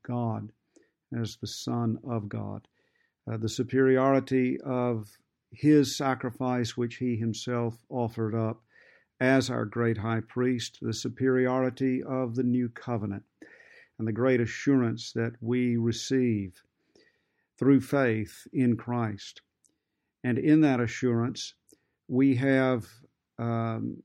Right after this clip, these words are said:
the great encouragement to persevere against all persecution. And the situation of the first century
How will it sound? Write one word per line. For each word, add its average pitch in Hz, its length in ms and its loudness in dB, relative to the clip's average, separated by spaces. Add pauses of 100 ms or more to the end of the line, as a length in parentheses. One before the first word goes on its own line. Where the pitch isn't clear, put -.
(100)
the 131 80 -4
great 135 340 2
encouragement 120 880 0
to 120 80 -10
persevere 120 760 -2 (760)
against 117 440 -2
all 123 580 0 (140)
persecution. 123 920 -2 (880)
And 123 460 0
the 127 100 0
situation 131 920 2
of 123 240 -2
the 113 100 -2
first 123 320 -2
century 123 640 0